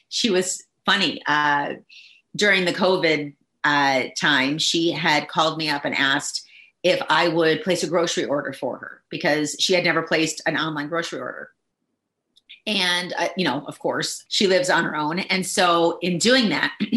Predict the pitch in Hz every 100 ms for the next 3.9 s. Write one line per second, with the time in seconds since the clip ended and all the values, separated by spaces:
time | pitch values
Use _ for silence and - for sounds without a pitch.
0 | - 185 147 - - - 185 - 196 208
1 | - 208 202 180 175 185 175 170 151 156
2 | 151 151 - - 180 151 - 175 160 -
3 | - 175 - 156 156 143 131 156 160